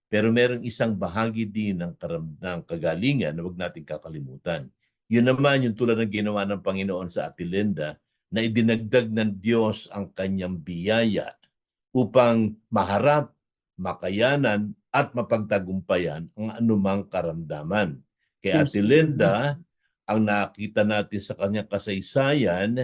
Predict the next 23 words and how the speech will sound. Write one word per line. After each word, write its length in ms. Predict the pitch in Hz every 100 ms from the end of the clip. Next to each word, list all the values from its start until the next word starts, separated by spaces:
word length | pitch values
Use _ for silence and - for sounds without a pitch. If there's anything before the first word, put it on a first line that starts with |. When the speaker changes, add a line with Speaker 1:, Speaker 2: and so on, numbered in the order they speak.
| 113 _ _
Speaker 1:
naharap 480 | 117 98 110 120 -
niya 240 | 120 147
yung 160 | 170 -
sitwasyon 560 | 139 143 131 127 147
na 80 | 139
walang 320 | 147 147 147
takot. 480 | - 131 120 87 - _ _ _ _ _
Speaker 2:
Mm. 160 | 208 208
Speaker 1:
Na 60 |
ibahagi 540 | 180 101 - 127 127 135
niya 140 | 139 127
sa 80 |
ibang 240 | 127 127 127
tao 480 | 113 123 101 135 113
yung 160 | 95
kanyang 320 | 85 98 101
magandang 480 | 101 92 98 92 95
Speaker 2:
Mm-hmm. 80 | 92
Speaker 1:
karanasan. 680 | 90 113 120 92 - 107 87 85 98 - _ _
At 160 | 98 123
hindi 320 | 127 127 143
lang 240 | 143 147
yon, 220 | 165 165